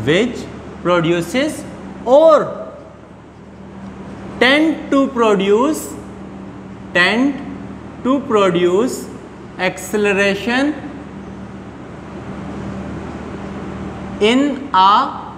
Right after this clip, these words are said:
body। बेटे, फोर्स क्या होती है? फोर्स एक एजेंट है जो बॉडी में या तो एक्सेलरेशन प्रोड्यूस करवाती है, या तो एक्सेलरेशन क्या करवाती है बेटे? प्रोड्यूस, या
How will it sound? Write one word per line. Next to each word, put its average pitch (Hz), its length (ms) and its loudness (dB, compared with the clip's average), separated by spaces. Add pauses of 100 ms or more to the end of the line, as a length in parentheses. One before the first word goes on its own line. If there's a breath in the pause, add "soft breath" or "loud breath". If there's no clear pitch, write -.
(380)
body। 220 380 6 (440)
बेटे, 185 180 -2 (140)
फोर्स 247 300 0
क्या 277 180 6
होती 269 320 4
है? 285 160 6 (460)
फोर्स 269 320 6
एक 294 180 6 (120)
एजेंट 247 400 2
है - 520 -2
जो 247 160 8
बॉडी 277 320 6
में 311 280 0 (260)
या 196 240 6
तो 302 140 6
एक्सेलरेशन 285 680 2
प्रोड्यूस 285 460 0
करवाती 240 520 4
है, 139 160 -2 (300)
या 160 120 4
तो 202 80 2
एक्सेलरेशन 233 520 0
क्या 254 100 6
करवाती 254 300 6
है 262 60 4
बेटे? 269 160 6
प्रोड्यूस, 247 500 4 (340 loud breath)
या 240 140 4